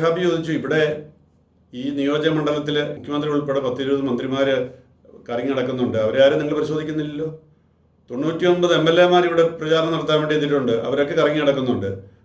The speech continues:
അവരെ ആരും പരിശോധിക്കുന്നില്ലല്ലോ." ഈ കാര്യം തന്നെ മാധ്യമപ്രവർത്തകരും പോലീസുകാരോട് ചോദിച്ചു. അപ്പോൾ അവർ പറയുന്നത് അവരൊക്കെ ബോർഡ് വെച്ചാണ്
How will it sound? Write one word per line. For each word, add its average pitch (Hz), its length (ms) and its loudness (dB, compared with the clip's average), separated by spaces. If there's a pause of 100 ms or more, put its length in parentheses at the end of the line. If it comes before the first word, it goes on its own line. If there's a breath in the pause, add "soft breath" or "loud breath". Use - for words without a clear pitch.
അവരെ 127 200 -4
ആരും 165 180 2
പരിശോധിക്കുന്നില്ലല്ലോ." 165 760 -2 (540)
ഈ 156 160 -4
കാര്യം 180 280 6
തന്നെ 180 200 2 (380)
മാധ്യമപ്രവർത്തകരും 175 720 2 (240)
പോലീസുകാരോട് 147 600 -2
ചോദിച്ചു. 101 280 -8 (360 soft breath)
അപ്പോൾ 135 160 -4
അവർ 151 100 6 (100)
പറയുന്നത് 165 400 4 (520 loud breath)
അവരൊക്കെ 156 360 2 (100)
ബോർഡ് 143 300 2
വെച്ചാണ് 123 280 2